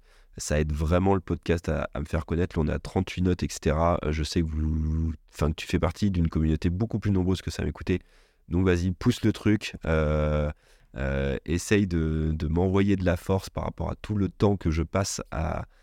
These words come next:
à me lever plus tôt le matin, à trouver un sujet et à t'aider en référencement naturel. Bah, si ça t'apporte quelque chose, je suis convaincu que oui. Euh, mets une note sur la plateforme, euh, où tu te trouves, mets un petit cinq étoiles, vraiment ça fait plaisir et c'est le seul retour que je peux avoir de toi,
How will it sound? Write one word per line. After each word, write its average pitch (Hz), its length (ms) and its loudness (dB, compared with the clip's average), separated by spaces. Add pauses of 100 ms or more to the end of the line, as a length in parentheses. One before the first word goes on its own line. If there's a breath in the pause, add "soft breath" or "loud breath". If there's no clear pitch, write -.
(180)
à 73 120 -6
me 78 140 0
lever 87 260 2
plus - 180 -2
tôt 104 140 2
le 98 60 4
matin, 95 560 2
à - 80 -10
trouver 98 400 -2
un 87 80 4
sujet 92 420 2
et 73 140 0
à 71 80 -2
t'aider 101 340 2
en 87 100 2
référencement 82 540 0
naturel. 76 540 0 (320)
Bah, 73 100 -4
si - 160 -8
ça 90 160 -2
t'apporte 82 360 -2
quelque - 260 0
chose, - 180 0
je - 60 -4
suis - 160 -12
convaincu 82 400 2
que - 160 -2
oui. - 80 2 (480 soft breath)
Euh, 67 200 0
mets 85 320 4
une 76 180 2
note 80 180 2
sur 80 140 0
la 76 80 -2
plateforme, 82 480 0 (100)
euh, 60 540 -2
où 85 100 0
tu - 140 -4
te - 60 -10
trouves, 78 360 0 (100)
mets 73 120 0
un 78 100 2
petit - 120 -6
cinq - 240 -4
étoiles, 71 340 -2
vraiment 76 340 -2
ça 85 140 -4
fait 80 140 -8
plaisir 78 360 0 (120)
et 76 80 0
c'est 73 180 -2
le 73 140 0
seul 98 280 2
retour 87 460 0
que 80 120 -2
je - 80 -4
peux - 120 -2
avoir 82 320 0
de 82 180 2
toi, 87 320 0